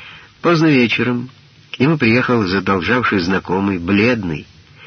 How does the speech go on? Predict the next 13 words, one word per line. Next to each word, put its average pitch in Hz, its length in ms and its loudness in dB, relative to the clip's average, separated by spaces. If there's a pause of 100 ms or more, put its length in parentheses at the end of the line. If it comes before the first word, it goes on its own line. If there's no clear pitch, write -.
(160)
с 78 120 -10
бегающими 107 680 0
глазами, 95 600 -2
протянул 107 560 0
шестнадцать 113 600 -2
тысяч 110 380 -2
рублей 95 480 -2 (380)
и 107 100 0
уникальную 113 640 0
золотую 98 520 -2
брошь 101 540 -2
с 90 160 -8
бриллиантами, 104 800 -4